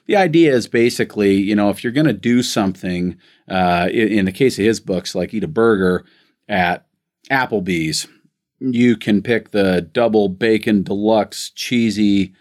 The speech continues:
cardiac burger, or you can choose the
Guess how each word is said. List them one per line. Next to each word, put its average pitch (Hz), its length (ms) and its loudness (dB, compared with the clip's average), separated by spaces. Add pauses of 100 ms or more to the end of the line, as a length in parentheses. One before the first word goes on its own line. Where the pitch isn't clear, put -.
(460)
cardiac 120 560 0
burger, 107 500 4
or 98 160 -2
you 92 160 -2
can 95 160 -4
choose 92 460 -2
the 90 400 -4